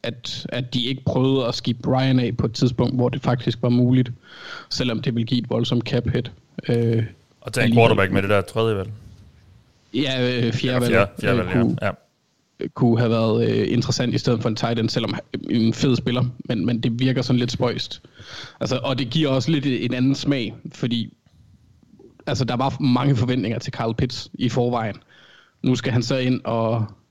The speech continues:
Speaker 1: Ja, han skal jo ikke direkte erstatte Julio, men der kommer der lidt mere pres på nogle her,
Speaker 2: Ja.
Speaker 1: øh,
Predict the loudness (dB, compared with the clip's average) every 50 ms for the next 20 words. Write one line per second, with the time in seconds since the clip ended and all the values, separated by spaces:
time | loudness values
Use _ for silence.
0 | _ _ _ _ _ _ _ -8 -8 -6 -4 -4 -6 -4 -4 -2 0 0 0 0
1 | 2 2 2 2 2 0 0 -2 -2 -2 -2 -4 -4 -2 -2 -2 2 2 4 4
2 | 4 2 0 -2 -4 -8 _ _ _ _ _ -20 -20 -20 -20 -20 -20 -20 -20 _
3 | _ _ _ 0 2 4 4 4 4 2 0 0 0 -2 -6 -8 -8 -8 -6 -2
4 | -2 0 0 0 0 0 0 0 0 0 0 0 -2 -2 -2 -2 -4 -2 -2 -2
5 | -2 0 0 0 0 0 0 2 2 0 0 -2 -6 -14 _ _ 0 0 2 2
6 | 2 0 0 0 0 0 0